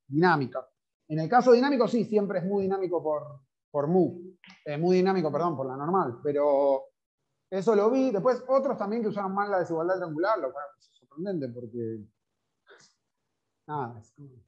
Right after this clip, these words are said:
te las dimos, o sea, la, la tienen. Entonces, pero bueno. Y, y alguno que otro no planteó el inciso C. Como era el problema, el problema igual se podía probar sin el inciso C, porque la verdad es que el inciso C no le,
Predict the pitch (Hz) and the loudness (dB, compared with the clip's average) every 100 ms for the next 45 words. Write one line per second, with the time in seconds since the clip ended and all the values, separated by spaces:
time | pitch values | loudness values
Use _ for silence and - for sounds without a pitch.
0 | _ 147 131 147 196 151 123 120 139 127 | _ -8 -2 2 2 2 -2 -6 -6 -6
1 | 123 123 123 175 165 127 117 113 - _ | -6 -6 -2 2 2 0 -6 -10 -16 _
2 | _ 147 135 139 147 165 160 120 - - | _ -10 -10 -6 0 2 2 -2 -12 -20
3 | _ _ _ _ _ _ _ _ - 214 | _ _ _ _ _ _ _ _ -2 2
4 | 220 220 208 220 202 202 208 254 247 247 | 6 6 6 4 4 4 4 2 4 4
5 | 254 254 233 214 208 202 220 208 202 202 | 4 2 0 0 -2 0 -4 -4 -10 -10
6 | 208 240 196 - 170 214 262 254 233 240 | -2 0 0 -2 -6 -2 0 0 0 -2
7 | 269 285 277 269 _ _ 147 160 190 208 | 2 0 0 -8 _ _ -10 -4 -2 0
8 | 214 202 165 180 220 160 160 185 170 165 | 0 -2 0 4 4 4 2 0 0 -4
9 | 151 151 160 160 165 208 170 139 127 123 | -4 -4 -4 -6 -4 -6 -6 -10 -4 -4
10 | 127 139 143 123 110 _ - 147 143 135 | -2 -4 -4 -14 -14 _ -16 -14 -12 -12